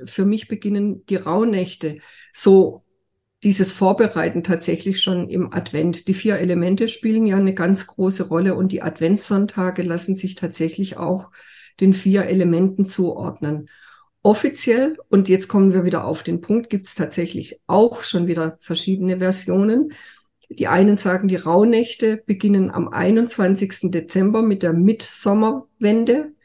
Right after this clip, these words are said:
Äh, die andere Version, die ich übrigens nutze, das, äh, ist die, dass die Rauhnächte am vierundzwanzigsten zwölften um Mitternacht beginnen.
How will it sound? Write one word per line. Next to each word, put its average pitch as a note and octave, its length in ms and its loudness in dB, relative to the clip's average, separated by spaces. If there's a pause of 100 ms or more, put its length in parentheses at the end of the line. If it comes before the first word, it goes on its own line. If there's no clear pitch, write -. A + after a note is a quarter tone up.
(760)
Äh, G3 360 4
die - 120 0
andere A3+ 380 2
Version, G#3+ 720 0 (360)
die - 280 0
ich - 180 0
übrigens A3 600 -2
nutze, G3 380 0
das, - 500 -6 (140)
äh, F3+ 260 0
ist - 200 -6
die, F#3+ 100 0
dass F3+ 240 -2
die F3+ 80 -6
Rauhnächte E3+ 640 -6
am E3+ 100 -4
vierundzwanzigsten F#3+ 1120 -2
zwölften E3 480 -4
um F#3 160 0
Mitternacht F#3+ 600 -2
beginnen. D#3 500 -8